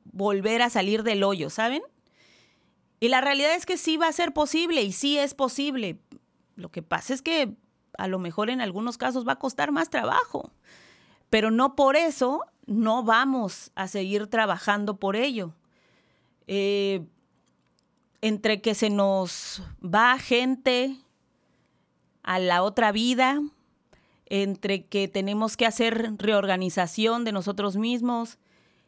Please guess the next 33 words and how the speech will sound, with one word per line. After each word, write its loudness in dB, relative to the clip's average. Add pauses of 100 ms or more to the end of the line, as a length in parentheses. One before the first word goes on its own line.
entre -4
tanta 0
orfandad, 2
porque -2 (240)
estoy -4
segura 0
que, -4 (240)
eh, -10 (720)
algunos 2
de 2
los -2
que -4
me 0
están, -2 (120)
algunos -4
y 0
algunas 0
de -2
quienes -6
me -4
están 0
escuchando, 0 (500)
perdieron 2
algún 2
familiar, 2
perdieron 0
a -2
su -4
mamá, 2
perdieron 0
a 2
su -4
papá. 2